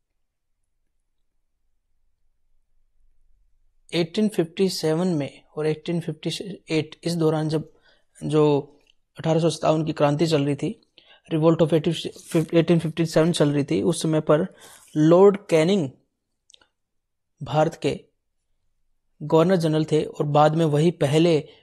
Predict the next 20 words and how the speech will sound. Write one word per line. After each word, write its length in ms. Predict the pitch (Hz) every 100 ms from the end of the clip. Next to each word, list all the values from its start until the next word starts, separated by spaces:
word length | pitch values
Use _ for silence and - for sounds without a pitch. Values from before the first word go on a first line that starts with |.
| -
वायसराय 520 | 156 160 - 170 165 -
बन 140 | 147
जाते 240 | 147 139 160
हैं 100 | 170
भारत 260 | 135 135
के। 160 | - 117 _ _ - _ _ _ _ _ _ _ -
तो 60 | 160
ये 180 | 175
टर्म 260 | 185 185 175
हमने 240 | 175 180
यहाँ 140 | 175 165
क्लियर 280 | 170 175 185
की 200 | 180 175 - _ -
कि 60 |
वायसराय 440 | 151 151 151 156 165
क्यों 200 | 170 170
कहा 160 | 160
जा 160 | 147 160
रहा 100 | 156
है। 220 | 190 _